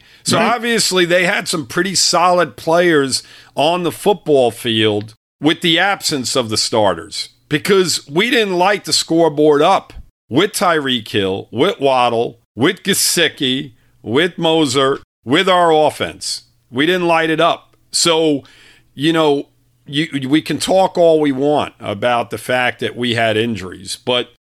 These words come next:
Speaker 1: the bottom line is, is that there's not enough depth on this football team. We're spending money because our drafts just aren't that good. It all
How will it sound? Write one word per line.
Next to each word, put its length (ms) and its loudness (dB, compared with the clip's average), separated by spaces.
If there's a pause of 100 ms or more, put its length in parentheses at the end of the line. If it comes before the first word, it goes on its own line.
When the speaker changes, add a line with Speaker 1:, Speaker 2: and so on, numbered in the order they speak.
(200)
Speaker 1:
the 80 -2
bottom 400 0
line 340 2
is, 300 -2
is 220 -8
that 380 -2 (360)
there's 200 -2
not 240 2
enough 340 -2
depth 300 -2
on 160 -2
this 180 -2
football 460 -2
team. 520 -6
We're 180 -6
spending 500 -2
money 340 0
because 540 -4
our 160 -2
drafts 480 -4
just 320 -8
aren't 320 -6
that 240 -6
good. 280 -2 (360)
It 160 0
all 520 2